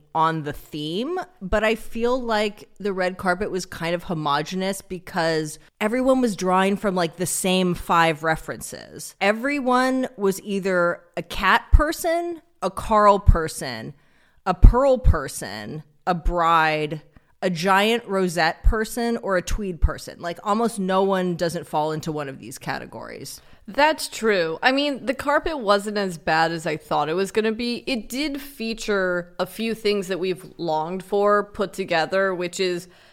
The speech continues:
Speaker 2: people having fun slash just straight up cosplaying, people wearing vintage, and people not dressing on theme, just dressing really fucking well.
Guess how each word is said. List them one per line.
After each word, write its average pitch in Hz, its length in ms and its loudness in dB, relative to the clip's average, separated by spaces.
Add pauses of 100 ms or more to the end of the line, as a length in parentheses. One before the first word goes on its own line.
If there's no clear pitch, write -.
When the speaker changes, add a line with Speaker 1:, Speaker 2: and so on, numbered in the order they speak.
(160)
Speaker 2:
people 226 300 0
having 240 360 0
fun 185 580 0
slash 185 520 2
just 185 180 -4
straight 196 260 0
up 190 160 2
cosplaying, 151 1040 -4 (520)
people 269 340 0
wearing 208 400 4
vintage, 165 840 -2
and 226 180 0
people 285 720 -4
not 175 380 2
dressing 285 400 -2
on 269 180 -2
theme, 233 540 -4
just 220 320 -2
dressing 220 600 -2
really 175 520 2
fucking 175 420 -2
well. 73 380 -6